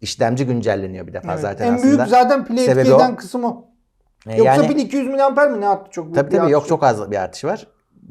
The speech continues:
Speaker 1: Düşünebilirsiniz. Yani böyle bir geçiş yapabilir S yirmi iki kullanıcıları ve daha öncekiler de işte yirmi üç bin liraya artık bunu alabiliyorlar. E, ama iPhone tarafında da on üç mini hala listemizde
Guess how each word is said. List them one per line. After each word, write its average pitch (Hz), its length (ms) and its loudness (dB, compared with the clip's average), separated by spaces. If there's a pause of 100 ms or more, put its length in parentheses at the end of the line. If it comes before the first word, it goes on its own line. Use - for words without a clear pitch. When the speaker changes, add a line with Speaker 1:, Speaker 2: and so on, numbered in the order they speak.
(120)
Speaker 1:
Düşünebilirsiniz. 170 720 0
Yani 117 200 -2
böyle 127 200 2
bir 127 40 -4
geçiş 131 320 -6
yapabilir 131 320 -2 (280)
S 113 180 -10
yirmi 120 220 -2
iki 127 300 -10
kullanıcıları 110 840 -4
ve 131 140 -2
daha 113 200 0
öncekiler 113 500 -6
de 139 80 -4
işte 135 300 -6 (340)
yirmi 120 220 -2
üç 120 140 -10
bin 104 120 -6
liraya 107 200 -2
artık 127 260 -6
bunu 123 320 -8 (140)
alabiliyorlar. 117 720 -4 (920)
E, 131 300 2
ama 160 300 -2 (340)
iPhone 120 220 -4
tarafında 110 420 -4
da 185 120 -2
on 131 120 -4
üç - 180 -10
mini 139 240 -2
hala 139 360 2
listemizde 123 840 -4